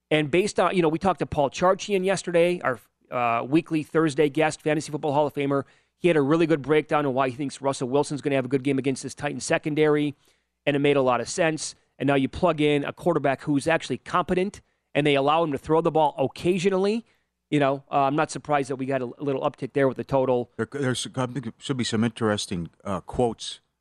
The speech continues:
Speaker 2: coming out of that one. I think Chernoff will be involved in that game.
Speaker 1: Yep.
Speaker 2: Uh, and then the Raiders, my God. Renfro and, and Waller now, I R. Waller just, uh, what a disaster for this guy. Can't stay healthy. He's out, and they say, "Okay, I R now."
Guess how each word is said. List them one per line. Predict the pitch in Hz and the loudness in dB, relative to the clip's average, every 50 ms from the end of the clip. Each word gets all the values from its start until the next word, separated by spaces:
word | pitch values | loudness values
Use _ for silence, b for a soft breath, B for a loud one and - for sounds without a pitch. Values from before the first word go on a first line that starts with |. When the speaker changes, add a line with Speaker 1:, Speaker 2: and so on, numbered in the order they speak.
| _ _ _ _ _ | _ _ _ _ _
Speaker 2:
coming | - 107 104 104 104 | -6 -6 -4 -4 -6
out | 101 92 | -6 -6
of | 92 | -6
that | 92 92 85 87 | -6 -8 -8 -10
one. | 92 90 85 | -12 -14 -14
I | 85 | -14
think | 98 95 85 | -14 -16 -16
Chernoff | - - 117 107 95 92 87 - | -12 -10 -8 -8 -8 -8 -10 -10
will | - 87 | -12 -14
be | 80 92 | -12 -12
involved | 90 87 85 101 92 92 87 87 | -12 -10 -6 -4 -4 -4 -4 -6
in | 92 82 | -12 -14
that | 82 82 82 _ | -14 -16 -16 _
game. | - 87 82 80 - | -14 -14 -14 -8 -2
Speaker 1:
Yep. | - 131 127 127 - _ _ | 0 0 0 0 -4 _ _
Speaker 2:
Uh, | 110 104 101 101 | -6 -4 -4 -2
and | 113 | -2
then | 117 117 | -2 -2
the | 110 101 | -2 0
Raiders, | 98 107 107 104 85 82 - - | 0 0 -2 -2 -4 -6 -6 -4
my | - 104 90 87 | -2 -2 -2 -4
God. | 78 95 85 85 85 - | -4 -6 -8 -8 -6 -4
Renfro | 95 113 120 120 117 - - 117 113 113 - | -2 -2 -2 -2 -2 -2 0 0 0 0 0
and, | 143 135 131 110 92 - - | -2 -2 -2 -2 -6 -6 -4
and | - 147 143 143 127 110 | -2 -2 0 0 -2 -2
Waller | 101 98 90 87 82 78 80 | -4 -4 -6 -6 -8 -12 -14
now, | 85 82 71 - _ _ _ _ _ _ _ | -14 -14 -16 -16 _ _ _ _ _ _ _
I | 101 104 98 90 | -2 -2 -2 -4
R. | 87 78 73 _ _ | -8 -12 -14 _ _
Waller | - 120 135 135 131 127 113 | -2 0 0 0 0 -2 -6
just, | 98 113 107 - - - | -8 -10 -10 -10 -8 -4
uh, | 120 101 95 | -4 -2 0
what | 95 110 123 | 0 -2 -2
a | 113 | -2
disaster | 82 95 92 - 104 95 92 95 - - 92 | -4 -8 -8 -6 -6 -6 -6 -6 -8 -12 -14
for | - 90 | -14 -14
this | 85 85 - - | -12 -10 -8 -8
guy. | - 87 80 78 - _ _ _ _ _ _ _ | -6 -8 -8 -10 -12 _ _ _ _ _ _ _
Can't | - 131 127 117 | -2 -2 -2 -2
stay | - - 123 104 | -4 -4 -4 -4
healthy. | 98 101 101 101 - - 98 95 - _ _ _ _ _ _ | -2 -2 -4 -4 -6 -8 -10 -12 -14 _ _ _ _ _ _
He's | - 117 113 95 110 | -4 -2 -2 0 0
out, | 104 95 98 92 - - _ - | 0 0 -2 -4 -8 -14 _ -10
and | 92 98 | -8 -8
they | 98 92 | -6 -6
say, | - - 98 | -4 -2 -2
"Okay, | 98 98 - - 98 82 | -2 -2 -4 -6 -6 -2
I | 90 101 98 92 92 | -2 0 0 0 -2
R | 87 85 78 | -4 -6 -6
now." | 76 80 78 78 | -10 -14 -16 -18